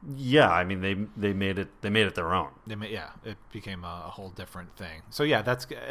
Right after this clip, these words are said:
Speaker 2: that's gonna hurt any writer, right? Like, especially,
Speaker 1: Yeah.
Speaker 2: like, he probably, is this, would, is,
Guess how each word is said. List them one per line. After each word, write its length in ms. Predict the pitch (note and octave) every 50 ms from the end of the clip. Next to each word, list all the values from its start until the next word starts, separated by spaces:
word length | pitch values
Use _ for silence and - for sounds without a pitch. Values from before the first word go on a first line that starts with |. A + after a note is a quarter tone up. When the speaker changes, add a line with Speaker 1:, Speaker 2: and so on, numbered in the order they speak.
| C3+
Speaker 2:
that's 240 | A2 C#3 C#3+ C#3+ -
gonna 160 | - C#3 B2
hurt 160 | G#2 B2+ A#2+ A2+
any 340 | A2+ A2+ A2 G#2+ G2+ F#2+ F#2 F#2
writer, 500 | G2+ G2+ G2+ F#2+ G2 F#2+ F#2+ F#2 F2+ E2+ - - - - - - - - - - - - - - - -
right? 280 | A2+ F#2+ G2 G#2+ -
Like, 220 | A#2 A2+ A#2+ A#2+ A#2+
especially, 160 | C#3 D#3 F#3 E3+
Speaker 1:
Yeah. 240 | C3+ A2 G2 F2+ F2
Speaker 2:
like, 180 | - A#2+ A2+ A#2+
he 120 | A#2+ A#2
probably, 380 | - - C#3 C#3 C3 B2+ C3+ C#3+ D3+
is 160 | D#3 C3+ B2+
this, 140 | D#3+ C#3 - - - - - -
would, 140 | D3 C3 D3+
is, 500 | D#3 D#3+ C#3 B2+ A#2+ A2+ - - -